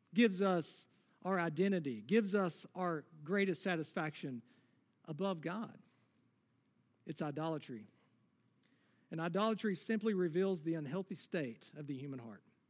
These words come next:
As John Calvin said, "The human heart is an idol factory,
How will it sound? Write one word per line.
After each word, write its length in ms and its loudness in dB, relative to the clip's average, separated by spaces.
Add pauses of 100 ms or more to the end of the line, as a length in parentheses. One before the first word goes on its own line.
(880)
As 120 -8
John 220 2
Calvin 360 0
said, 400 2
"The 80 -2
human 280 -2
heart 260 -2
is 120 -4
an 100 -4
idol 300 -2
factory, 500 -10